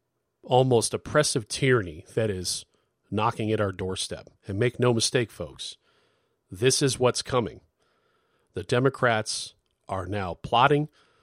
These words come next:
they are planning, and they are waiting for the moment to seize power and to use that power as a weapon against all of their political enemies. That's you, that's me, that's your neighbors,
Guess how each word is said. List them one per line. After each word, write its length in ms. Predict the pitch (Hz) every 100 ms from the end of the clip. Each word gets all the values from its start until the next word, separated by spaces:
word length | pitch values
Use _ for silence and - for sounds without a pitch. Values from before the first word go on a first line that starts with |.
| _ _ _
they 100 | 104
are 100 | 90
planning, 600 | - - 139 139 135 143 _ _ _ _ _
and 160 | 95 90
they 160 | 104 120
are 180 | 120
waiting 460 | 101 107 131 101 - _ _ _ _ _
for 100 | -
the 120 | 107
moment 340 | 98 110 127
to 100 | -
seize 380 | 104 - 107 131
power 480 | - 120 92 87 85 _ _ _ _ _ _ _ _ _ _ _ -
and 100 | 117
to 120 | 104
use 320 | 92 113 123
that 240 | 120 117 -
power 360 | 107 101 95 -
as 160 | 110 95
a 40 |
weapon 480 | 85 117 - 90 90 _ _ -
against 460 | 101 101 92 - -
all 440 | 107 107 113 113
of 160 | 104 95
their 100 | 101
political 500 | - 101 98 - 98
enemies. 500 | 90 73 - - - _ _ _
That's 260 | - 76 -
you, 440 | 98 131 135 143 - - - - _
that's 240 | - 76 -
me, 380 | 107 123 127 - _ _ _ _ _ _
that's 200 | - -
your 100 | 82
neighbors, 640 | 98 123 120 120 - -